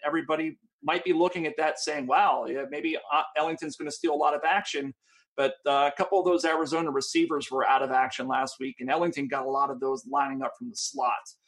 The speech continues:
San Francisco's twentieth D V O A against the rush with thirty percent, uh, more fantasy points allowed to the running back position over,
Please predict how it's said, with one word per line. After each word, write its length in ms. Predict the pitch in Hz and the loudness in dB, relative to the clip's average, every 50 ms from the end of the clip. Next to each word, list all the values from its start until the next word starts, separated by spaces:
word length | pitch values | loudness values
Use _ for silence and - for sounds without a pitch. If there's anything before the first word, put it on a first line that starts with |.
| _ _ _ | _ _ _
San 240 | - - - 170 165 | -8 -4 -4 -2 -4
Francisco's 560 | - - - 185 185 175 - - 165 160 - - | -4 -2 0 0 0 0 2 0 0 0 -2 -6
twentieth 520 | - - - 175 185 190 190 190 196 - - _ | -12 0 2 2 2 4 2 2 0 -2 -4 _
D 140 | - 175 175 | -2 0 0
V 180 | 156 170 170 | 4 4 6
O 100 | 170 165 | 6 6
A 120 | 165 165 160 | 6 6 6
against 380 | 156 139 156 160 156 - - | 4 2 0 -4 -4 -6 -8
the 60 | - 139 | -8 -4
rush 400 | 135 151 156 156 156 147 - - | 0 2 2 2 2 0 -2 -4
with 140 | 135 131 - _ | -6 -8 -6 _
thirty 280 | - 165 165 170 175 170 | -2 0 2 2 2 0
percent, 500 | 170 - 156 135 - - 160 156 151 - - - - _ _ _ _ _ _ _ - | 0 -4 -4 -4 -2 0 0 0 0 -2 -8 -14 -16 _ _ _ _ _ _ _ 0
uh, 280 | - 143 143 143 143 143 | 2 4 6 6 4 4
more 340 | 139 143 156 170 175 170 170 - | 2 2 4 6 6 6 6 4
fantasy 360 | 170 165 160 - - 156 139 | 2 2 2 0 -2 -6 -4
points 300 | - - 156 151 143 - | 0 2 2 2 2 0
allowed 300 | 139 135 135 139 139 139 | -2 2 4 4 4 2
to 60 | 139 127 | 0 -2
the 80 | 135 | -2
running 260 | 131 139 139 143 139 | 0 0 0 0 0
back 240 | 123 139 135 135 - | 0 0 0 0 -2
position 420 | - 120 123 139 139 - - 135 127 - - | -6 -4 -2 -2 -2 -2 -4 -6 -6 -4 0
over, 500 | 143 143 139 131 139 135 131 131 120 - | 2 2 2 4 2 2 2 0 -2 -4